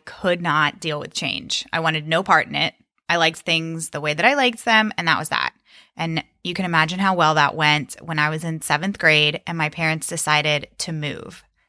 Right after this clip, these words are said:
Going to a new school and having to meet new friends in middle school, it was not good. The same is true for this time of year around the holidays. There's so many traditions that people have. When I was younger,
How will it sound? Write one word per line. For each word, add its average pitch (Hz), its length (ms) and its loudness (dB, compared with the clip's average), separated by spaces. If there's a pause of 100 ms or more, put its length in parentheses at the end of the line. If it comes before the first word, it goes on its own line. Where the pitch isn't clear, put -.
(280)
Going 165 220 -2
to 262 120 2
a 254 40 4
new 254 140 6
school 190 400 2
and 170 140 4
having 160 220 0
to 165 120 -6
meet 160 140 -4
new 175 140 -6
friends 160 260 -2
in 156 300 -4
middle 160 260 -2
school, 254 640 4 (400)
it 175 300 0 (100)
was 156 400 -2
not 156 280 2
good. - 300 -4 (840)
The 214 100 -4
same 196 320 2
is 220 180 0
true 190 640 -2
for 190 220 -4
this 330 180 0
time 202 220 2
of 156 100 -8
year 160 180 2
around 147 180 -2
the 160 60 -6
holidays. 165 500 2
There's 151 200 -4
so 175 140 -4
many 160 240 -6
traditions 247 460 0
that 226 100 0
people 214 240 -4
have. 190 340 4
When 160 140 -6
I 180 180 0
was 208 240 -2
younger, 165 540 2